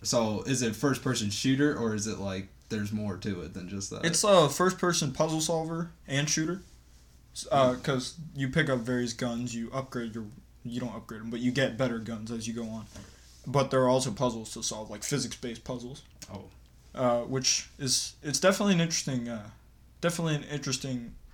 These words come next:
Speaker 2: game. <laughs> Definitely an interesting concept for a game that I hadn't seen anywhere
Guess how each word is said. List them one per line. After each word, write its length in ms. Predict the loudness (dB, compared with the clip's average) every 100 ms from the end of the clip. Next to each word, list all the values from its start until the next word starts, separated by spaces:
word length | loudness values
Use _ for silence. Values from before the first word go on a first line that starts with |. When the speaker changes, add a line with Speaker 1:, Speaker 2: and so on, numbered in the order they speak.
| -20 -20 -20 -20 -18 -10 -2
Speaker 2:
game. 380 | 0 0 -4 -8
<laughs> 320 | -8 -8 -8
Definitely 300 | -8 -6 -4
an 40 | -4
interesting 260 | -4 -4
concept 420 | -2 -2 -2 -4 -4
for 220 | -2 -2
a 40 |
game 240 | -2 -6 -8 -12 -20 -20 -20 -18 -4
that 100 | 2
I 60 |
hadn't 240 | 4 4 4
seen 280 | 2 2
anywhere 480 | 0 -2 -6 -10 -12